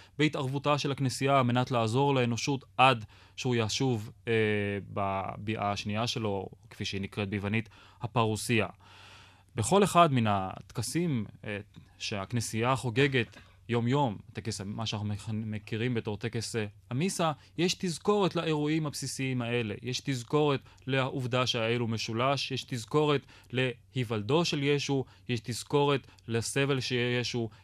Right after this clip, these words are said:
יש תזכורת למותו של ישו, לתחייתו, ויש תזכורת לעובדה שבאמצעות הדברים האלה אנחנו כולנו יכולים להגיע אל הגאולה.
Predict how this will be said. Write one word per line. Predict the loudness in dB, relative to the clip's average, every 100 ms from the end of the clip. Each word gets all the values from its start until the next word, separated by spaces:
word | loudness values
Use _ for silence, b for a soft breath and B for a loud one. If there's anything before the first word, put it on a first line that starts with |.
| -10
יש | -8
תזכורת | -6 -8 0 2 2 0 B B B -2
למותו | 0 2 2 2
של | 2 0
ישו, | 0 -2 -6 -6
לתחייתו, | -6 -4 -2 -2 2 4 4 b -8
ויש | -6 -6
תזכורת | -6 -2 0 0 2
לעובדה | 0 4 6 6 4 b b b
שבאמצעות | -6 -2 -2 -2 -4 -2 0
הדברים | 0 0 2 2
האלה | 2 0 -2 -4
אנחנו | -6 -4 -4
כולנו | -2 0 0
יכולים | -4 -4 -4 -2
להגיע | -4 -4 -2 0 0 -4 b b -12 -4
אל | -2
הגאולה. | -2 -4 -4